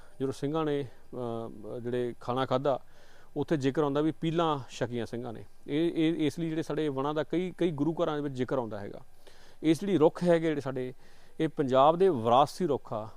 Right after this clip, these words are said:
ਇਹਨਾਂ ਨੂੰ ਤਿਆਰ ਕਰਨਾ ਬੜੀ ਮੁਸ਼ੱਕਤ ਲੱਗੀ ਹੈਗੀ ਆ। ਪਰ ਹੁਣ ਜਿਹੜੀ ਹੈਗੀ ਸਾਡੇ ਰਾਉਂਡ ਗਲਾਸ ਫਾਊਂਡੇਸ਼ਨ ਸੰਸਥਾ ਨੇ ਇਹਨਾਂ ਰੁੱਖਾਂ ਨੂੰ ਤਿਆਰ ਕਰ ਲਿਆ ਹੈਗਾ। ਆਓ ਸਾਰੇ ਰਲ ਮਿਲ ਕੇ ਇਕੱਠੇ ਹੋਈਏ, ਜਿਹੜੀ ਸਾਡੀ ਪੰਜਾਬ ਦੀਆਂ ਝਿੜੀਆਂ ਵਲਾਇਤੀ ਕਿੱਕਰ ਨੇ ਖਤਮ ਕੀਤੀਆਂ ਹੈਗੀਆਂ,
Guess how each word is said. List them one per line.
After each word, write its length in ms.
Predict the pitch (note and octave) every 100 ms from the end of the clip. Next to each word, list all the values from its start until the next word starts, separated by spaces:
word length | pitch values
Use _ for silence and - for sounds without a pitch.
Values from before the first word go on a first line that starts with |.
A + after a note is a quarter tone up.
| - -
ਇਹਨਾਂ 160 | D#3
ਨੂੰ 100 | E3+
ਤਿਆਰ 220 | D3+ D3
ਕਰਨਾ 180 | D3 D#3
ਬੜੀ 160 | D#3 D#3
ਮੁਸ਼ੱਕਤ 480 | C3 - C#3+ - C#3
ਲੱਗੀ 260 | A2+ A2+
ਹੈਗੀ 240 | A2+ B2 B2
ਆ। 80 |
ਪਰ 220 | A#2 C#3 C3
ਹੁਣ 240 | B2+ E3
ਜਿਹੜੀ 160 | E3 D#3+
ਹੈਗੀ 120 | D#3
ਸਾਡੇ 180 | C#3 B2+
ਰਾਉਂਡ 200 | C3 C#3
ਗਲਾਸ 140 | D3
ਫਾਊਂਡੇਸ਼ਨ 340 | - C3 C#3
ਸੰਸਥਾ 400 | C3+ B2 A#2+ D3+
ਨੇ 180 | C3 A#2+ - - - - -
ਇਹਨਾਂ 200 | D3 D#3
ਰੁੱਖਾਂ 220 | D3 -
ਨੂੰ 100 | D#3
ਤਿਆਰ 240 | C#3 B2+ A#2
ਕਰ 180 | C#3+ C3
ਲਿਆ 140 | C#3+
ਹੈਗਾ। 300 | C3+ D3 D3+ - - - - - - B2+
ਆਓ 240 | D3+ G#3
ਸਾਰੇ 180 | F#3+ F3+
ਰਲ 160 | D#3+
ਮਿਲ 140 | D#3+ D#3+
ਕੇ 120 | E3
ਇਕੱਠੇ 360 | - D3 D#3+ D3
ਹੋਈਏ, 340 | D3+ D3+ C#3
ਜਿਹੜੀ 120 | D3
ਸਾਡੀ 180 | C#3 C#3+
ਪੰਜਾਬ 380 | C3+ C3 C3+ C#3
ਦੀਆਂ 100 | D3+
ਝਿੜੀਆਂ 520 | - B2 C3+ D3 C#3+ - - -
ਵਲਾਇਤੀ 400 | A#2+ C3+ C#3 E3
ਕਿੱਕਰ 260 | D3+ - D#3
ਨੇ 140 | D#3+ -
ਖਤਮ 380 | - C#3 F#3+ D#3
ਕੀਤੀਆਂ 360 | D3+ - B2
ਹੈਗੀਆਂ, 300 | A2 B2 A#2+